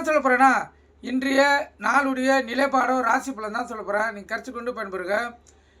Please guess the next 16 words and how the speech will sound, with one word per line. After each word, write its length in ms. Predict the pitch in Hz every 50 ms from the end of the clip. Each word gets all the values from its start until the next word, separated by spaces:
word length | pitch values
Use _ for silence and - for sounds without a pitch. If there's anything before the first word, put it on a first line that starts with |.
| _ _ -
விஸ்வாசி 640 | 233 269 262 - 311 320 311 302 269 277 285 294 302 302 285 - - _ _ _ _ _ _ -
ஆவணி 480 | - 208 247 277 285 285 269 262 269 269 277 277 - - 208
பதினாலு, 520 | 202 208 262 262 262 254 240 233 240 247 254 262 262 - - -
இன்று 140 | 196 196 202 196 -
சனிக்கிழமை, 580 | 214 226 247 285 269 269 262 226 208 214 233 254 247 247 247 - _ _ _ _ _ _ -
ஆங்கில 400 | 190 220 262 311 330 320 311 302 277 262
வருடம் 340 | 254 247 247 254 269 262 247 220 220 240
ஆகஸ்ட் 400 | 262 262 254 269 269 262 - - - _ _ _ _ - 196
முப்பது, 480 | 208 208 - - 302 285 277 254 254 262 277 277 - - _ - 202 202
ரெண்டாயிரத்தி 640 | 214 220 233 254 262 262 254 247 247 254 247 262 262 220
இருபத்தைந்து. 560 | 208 220 226 226 220 208 202 190 190 208 233 247 254 262 262 _ _ _ _ _ _ _ -
இன்று 400 | 240 269 269 294 269 277 302 311 311 302 - _ -
கீழ் 240 | 262 294 302 294 285
நோக்கினால், 560 | 269 247 - - 233 208 233 247 269 277 269 262 - _ _ _ _ _ _ -
நட்சத்திரம் 680 | 202 240 277 269 - 370 - - 311 294 277 277 269 262
இன்று 280 | 254 254 262 285 294